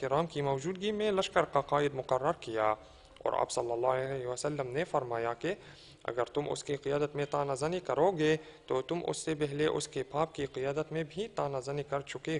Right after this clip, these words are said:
ہو۔ اللہ کی قسم، وہ قیادت کا حقدار تھا، اگرچہ وہ میرے محبوب ترین لوگوں میں سے تھا اور اس کے بعد یہ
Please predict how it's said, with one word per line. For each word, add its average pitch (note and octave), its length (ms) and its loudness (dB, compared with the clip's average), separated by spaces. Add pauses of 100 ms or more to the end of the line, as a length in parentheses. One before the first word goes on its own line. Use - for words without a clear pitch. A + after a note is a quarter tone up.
ہو۔ A2+ 220 2 (480)
اللہ C3 280 2
کی C#3 80 -4 (120)
قسم، A#2+ 260 0 (340)
وہ C#3 260 2
قیادت C#3 400 0
کا B2+ 80 2 (120)
حقدار D3+ 400 0
تھا، A2+ 300 4 (300)
اگرچہ C#3 360 0 (100)
وہ C#3+ 140 2
میرے C#3 300 0
محبوب C#3 400 0
ترین C#3 260 0
لوگوں C3+ 260 2
میں D#3 160 0
سے F3+ 160 -4
تھا F3+ 260 -2 (220)
اور - 100 2
اس D#3 160 2
کے D3 140 0
بعد D3 240 0
یہ C#3+ 180 -4